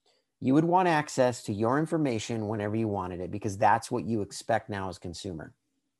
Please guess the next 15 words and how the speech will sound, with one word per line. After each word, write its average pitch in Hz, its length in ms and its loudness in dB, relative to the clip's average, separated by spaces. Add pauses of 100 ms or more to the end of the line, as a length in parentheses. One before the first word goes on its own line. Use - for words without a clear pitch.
(640)
That's 107 200 2
what 123 80 0
you 123 100 2
get 120 120 4
at 117 80 2
Amazon. 110 560 0
That's 107 160 -6
what 113 100 -4
you 107 80 -4
get 110 140 0
at 104 100 -6
Netflix. 104 880 -4 (520)
That's 107 200 -4
what 95 100 -6
now, 98 200 -4